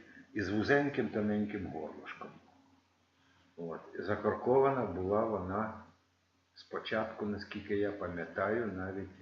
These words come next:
сургучом залита була та пляшечка. Оце, е, в кінці п'ятдесятих, шістдесятих, в шістдесятих роках таке, е, продавалося.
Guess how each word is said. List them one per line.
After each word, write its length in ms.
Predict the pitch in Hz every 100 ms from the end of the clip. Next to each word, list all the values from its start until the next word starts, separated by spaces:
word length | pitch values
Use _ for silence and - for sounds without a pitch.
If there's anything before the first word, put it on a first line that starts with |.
| - - -
сургучом 540 | 98 87 104 - - - - - - _ _ _ _ _ -
залита 460 | - - - - - -
була 160 | - -
та 100 | - -
пляшечка. 520 | - - - - - - - - - - - - -
Оце, 280 | - - 110
е, 680 | 107 - 95 92 90 90 90 -
в 40 |
кінці 340 | - 101 - 120
п'ятдесятих, 720 | 110 92 - 113 107 92 -
шістдесятих, 540 | 92 90 101 90 -
в 20 | -
шістдесятих 640 | 98 92 107 90 95 -
роках 400 | 87 - 120 -
таке, 360 | 87 - 87 85 82 - - - - - -
е, 200 | 90 87 -
продавалося. 800 | 92 90 90 - - - -